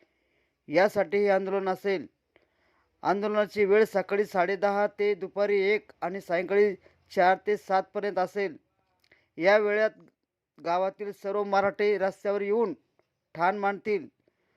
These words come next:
आंदोलन दररोज आणि बेमुदत काळासाठी असेल. आंदोलन शांततेत होईल, परंतु एकही गाडी पुढे जाणार नाही.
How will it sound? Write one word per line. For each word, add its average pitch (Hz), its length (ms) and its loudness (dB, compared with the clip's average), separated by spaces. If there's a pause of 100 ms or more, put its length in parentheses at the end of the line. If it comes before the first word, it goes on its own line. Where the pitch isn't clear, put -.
(240)
आंदोलन 202 480 -2
दररोज 202 320 2 (140)
आणि 196 160 -2
बेमुदत 196 520 0
काळासाठी 190 420 2
असेल. 196 420 0 (1300)
आंदोलन 196 500 2
शांततेत 190 500 -2
होईल, 202 220 0
परंतु 196 380 0
एकही 202 440 6
गाडी 202 240 6
पुढे 202 220 0
जाणार 190 320 4
नाही. 196 360 -2